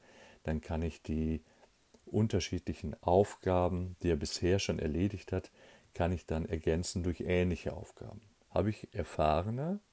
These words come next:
relativ erfahrene Mitarbeiter, das heißt, die noch zeitweise eine Unterstützung bedeuten, äh, be-, bedeuten, ja, also benötigen, dann brauch-, kann ich eben zur Bewältigung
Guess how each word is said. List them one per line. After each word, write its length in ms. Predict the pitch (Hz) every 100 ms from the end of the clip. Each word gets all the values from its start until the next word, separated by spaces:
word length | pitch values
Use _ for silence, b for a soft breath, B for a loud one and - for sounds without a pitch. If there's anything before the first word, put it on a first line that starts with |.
| -
relativ 420 | 82 - - 139
erfahrene 480 | - 120 113 120 117
Mitarbeiter, 800 | 120 120 113 113 113 120 120 131 - B B B B B
das 200 | - 87
heißt, 220 | 92 90
die 80 | 92
noch 160 | 85 78
zeitweise 580 | - 85 87 85 80 80
eine 80 |
Unterstützung 640 | 76 78 73 - - 120 120
bedeuten, 640 | 117 120 120 120 131 139 -
äh, 80 | 110
be-, 420 | 107 110 104 - _ _ _ _ _ 104
bedeuten, 600 | 101 73 73 78 - 85
ja, 180 | 78 78
also 240 | 76 80 - _ -
benötigen, 540 | 82 85 - 104 120 B B B B B B B B -
dann 140 | 98
brauch-, 480 | 85 78 82 107 - -
kann 180 | 95 98
ich 180 | 107
eben 300 | - 104 110
zur 180 | 104 92
Bewältigung 760 | 87 80 78 95 113 110 120